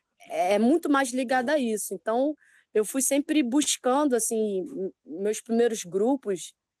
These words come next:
já tinha essa coisa assim, que eu tinha quatorze anos, assim, quando foi receber um cachê, assim, de, com banda, foi quatorze anos. Então, sempre tocava com pessoas mais velhas, né? E tinha uma banda muito interessante que eu tocava, que era Casa de Versos, que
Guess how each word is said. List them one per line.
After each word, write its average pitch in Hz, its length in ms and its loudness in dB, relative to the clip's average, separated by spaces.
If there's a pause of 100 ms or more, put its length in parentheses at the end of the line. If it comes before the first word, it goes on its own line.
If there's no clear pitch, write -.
(140)
já 190 140 -10
tinha 247 220 -2
essa 240 180 0
coisa 233 180 0
assim, - 120 -2
que 220 80 -2
eu 208 40 2
tinha 226 400 0
quatorze 254 520 0
anos, 196 280 2
assim, 160 200 -6
quando 190 220 -2
foi 185 220 -2
receber 185 360 -4
um 208 100 0
cachê, 202 380 -2
assim, 196 300 -2
de, 175 180 -8 (360)
com 214 180 0
banda, 220 260 0
foi 220 180 -4
quatorze 226 480 0
anos. 196 240 -4
Então, 214 240 -6 (260)
sempre 269 220 -4
tocava 269 320 0
com 254 80 -6
pessoas 254 300 0
mais 254 180 2
velhas, 233 600 0 (560)
né? 190 240 0 (360)
E 220 840 2 (220)
tinha 240 140 0
uma 240 160 2
banda 240 400 2
muito 226 180 -4
interessante 247 500 0
que - 60 -2
eu 226 80 2
tocava, 226 340 0
que 220 100 0
era 208 100 2
Casa 240 260 0
de 208 140 -8
Versos, 214 580 -2
que 196 360 -6